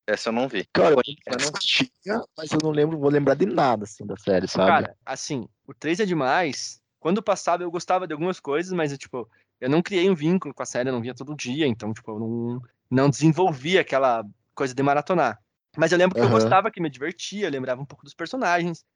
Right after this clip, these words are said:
Speaker 3: E quando o
Speaker 2: Sim, é bem
Speaker 3: Netflix
Speaker 2: chegou.
Speaker 3: fez o, é, quando o Netflix fez o remake,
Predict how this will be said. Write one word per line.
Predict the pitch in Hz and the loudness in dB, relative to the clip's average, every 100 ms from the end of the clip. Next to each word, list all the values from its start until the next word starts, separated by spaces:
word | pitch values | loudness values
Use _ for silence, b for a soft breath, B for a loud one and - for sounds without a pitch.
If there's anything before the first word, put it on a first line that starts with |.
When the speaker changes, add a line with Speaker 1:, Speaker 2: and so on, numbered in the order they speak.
| _ | _
Speaker 3:
E | - | -8
quando | - 196 | 0 2
o | 240 | 4
Speaker 2:
Sim, | 214 | 4
é | 156 | 4
bem | 110 117 | 4 4
Speaker 3:
Netflix | - | 2
Speaker 2:
chegou. | - - | 2 0
Speaker 3:
fez | 160 143 | 0 -2
o, | 139 131 120 - - | -4 -6 -8 -12 0
é, | 160 123 | 2 2
quando | - 139 | -2 -4
o | |
Netflix | 170 - 190 - | -4 -6 -14 -12
fez | 160 | -10
o | 139 | -8
remake, | 127 117 147 226 - - | -6 -2 -2 -2 -8 -20